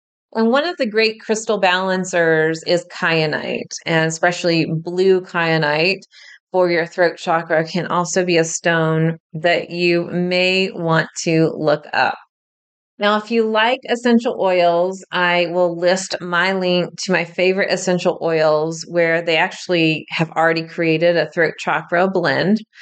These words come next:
But one of the good throat chakra oils can be peppermint. Peppermint can be a really nice oil to help open up your throat chakra. Others that have been used,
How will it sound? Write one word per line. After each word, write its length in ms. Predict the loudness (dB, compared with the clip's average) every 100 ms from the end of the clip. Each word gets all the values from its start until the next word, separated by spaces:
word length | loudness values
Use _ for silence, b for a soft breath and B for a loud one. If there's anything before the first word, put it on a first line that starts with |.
| B B B
But 300 | 2 2 2
one 220 | -2 0
of 160 | 0 0
the 80 | -2
good 460 | 0 2 2 0
throat 260 | 0 0 0
chakra 400 | -2 -2 -2 -4 0
oils 400 | 2 2 0 -4
can 380 | -2 0 2
be 440 | 0 0 2 2 0
peppermint. 680 | -6 0 2 2 -2 -8 -16 B B B -4
Peppermint 480 | -4 0 0 0 0
can 160 | -2
be 180 | 0 0
a 180 | 0 0
really 340 | 0 0 2
nice 280 | 0 -2 -2 0
oil 300 | 2 2 -2
to 100 | 0
help 240 | 0 0 _
open 360 | 0 2 0 -2
up 260 | 0 -2 0
your 180 | 0
throat 320 | 0 0 0 -2
chakra. 680 | -2 -2 0 0 2 2 -2 B B B _
Others 760 | 2 2 2 2 2 2 0 -2
that 140 | 0
have 160 | 2 2
been 200 | 2 2
used, 520 | 2 2 2 0